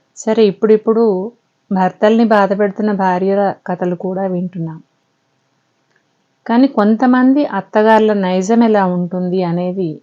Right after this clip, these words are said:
నైజం అంటే వాళ్ళ గుణం, కొంతమంది పిల్లనిచ్చినటువంటి అత్తగారు, వాళ్ళ గుణం ఎలా ఉంటుంది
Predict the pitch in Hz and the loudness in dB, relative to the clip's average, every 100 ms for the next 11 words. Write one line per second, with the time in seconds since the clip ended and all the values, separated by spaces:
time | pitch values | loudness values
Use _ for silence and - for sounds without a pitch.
0 | - 185 185 190 226 208 196 214 175 202 | -6 -2 0 0 0 0 -2 -4 -4 -4
1 | 196 185 175 202 190 - _ _ _ _ | 0 0 0 0 -2 -6 _ _ _ _
2 | _ _ _ _ _ _ _ _ - 208 | _ _ _ _ _ _ _ _ -4 -2
3 | 196 208 202 214 233 175 170 220 _ _ | 0 0 0 0 0 0 -2 -6 _ _
4 | _ _ _ _ _ _ _ - 226 240 | _ _ _ _ _ _ _ -2 2 4
5 | 262 240 - 208 190 185 185 180 247 226 | 4 2 0 -4 -2 -4 -4 -4 -6 -8
6 | - 160 156 - _ 190 208 214 196 208 | -4 -4 -4 -6 _ 0 0 2 0 2
7 | 240 202 185 180 175 175 165 165 165 | 2 2 2 0 -4 -6 -6 -6 -8